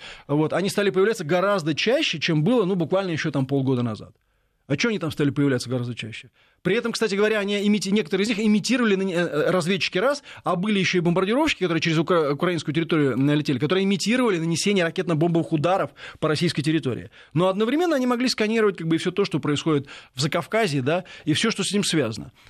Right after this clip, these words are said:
Вот это интересно, да, на самом деле, да, что они там делали, куда делась эта информация, почему так, м, почему так серьезно увеличилась активность,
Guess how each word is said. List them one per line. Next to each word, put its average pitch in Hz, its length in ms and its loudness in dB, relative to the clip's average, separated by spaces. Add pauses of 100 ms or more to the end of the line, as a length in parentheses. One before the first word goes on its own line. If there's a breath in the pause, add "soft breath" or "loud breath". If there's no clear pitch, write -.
Вот 127 100 -6
это 139 120 0
интересно, 254 560 0
да, 180 280 -2 (140)
на 151 80 0
самом 156 260 2
деле, 120 220 0
да, 139 120 0
что - 180 0
они 294 120 -2
там 254 160 0
делали, 147 300 0
куда 180 300 -2
делась 233 220 0
эта 202 120 -6
информация, 175 460 -2
почему 220 340 -2
так, 214 260 -4 (380 loud breath)
м, 175 180 2
почему 208 280 -2
так 196 280 -2
серьезно 185 460 0
увеличилась 170 400 2
активность, 180 560 0